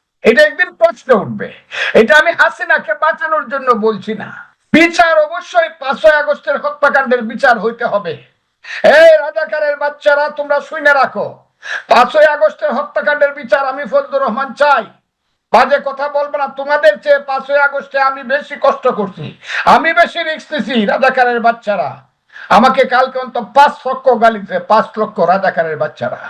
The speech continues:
আমি তাদেরকে বলি বিচার হতে হবে পাঁচই আগস্টের,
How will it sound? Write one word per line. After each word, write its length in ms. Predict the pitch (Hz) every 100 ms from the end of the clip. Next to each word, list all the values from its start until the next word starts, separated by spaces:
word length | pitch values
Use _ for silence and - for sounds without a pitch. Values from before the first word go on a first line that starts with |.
| - - _ _ _ _ _ -
আমি 180 | 180 214
তাদেরকে 400 | 233 240 254 240
বলি 220 | 220 226
বিচার 420 | 202 247 262 214
হতে 240 | 160 208 214
হবে 180 | 196 190
পাঁচই 380 | 190 202 - 208
আগস্টের, 520 | 180 175 - 143